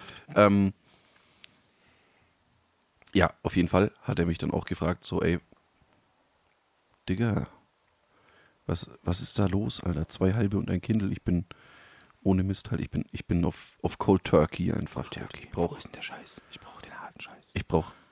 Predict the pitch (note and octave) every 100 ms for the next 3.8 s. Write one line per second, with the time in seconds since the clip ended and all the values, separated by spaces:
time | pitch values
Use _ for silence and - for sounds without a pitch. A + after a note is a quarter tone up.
0 | - - - G#2 F2+ - - C2+ - -
1 | C2 B1 D#2+ E2 - - E2+ - - -
2 | F#2 F2 - F2 E2+ - - E2 D#2+ E2
3 | E2 F2 E2 C#2+ - D2 C#2